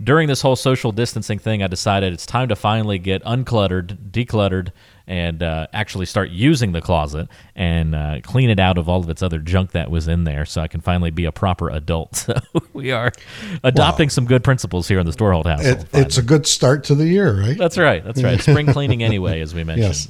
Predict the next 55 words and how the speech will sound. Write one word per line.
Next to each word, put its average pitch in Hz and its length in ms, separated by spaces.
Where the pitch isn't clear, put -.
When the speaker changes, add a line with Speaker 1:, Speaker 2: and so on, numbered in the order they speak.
Speaker 1:
So, 85 340
Speaker 2:
Yeah. 113 60
Speaker 1:
uh, 120 40
we 143 60
wanna 247 160
see - 120
what 160 180
kind 131 160
of 113 100
principles 90 600
we 95 100
can 85 180
take 101 460
from 92 480
the 92 140
whole 92 320
cleaning 117 340
out 92 140
of 85 100
our 80 120
closets 92 640
deal 92 320
that 170 100
we 95 100
might 95 180
be 92 260
a 151 100
lot - 280
doing 80 240
this 73 200
right 78 160
now 82 240
since - 320
we're 82 280
stuck - 320
at - 80
home 92 240
for 82 120
much 82 380
of 80 240
our 78 140
lives 76 400
at - 80
the 78 80
moment. 78 420
And 107 100
what 135 140
can 123 120
we 107 120
apply 78 640
to 98 100
the 82 80
financial 78 440
life? 71 180
So 104 180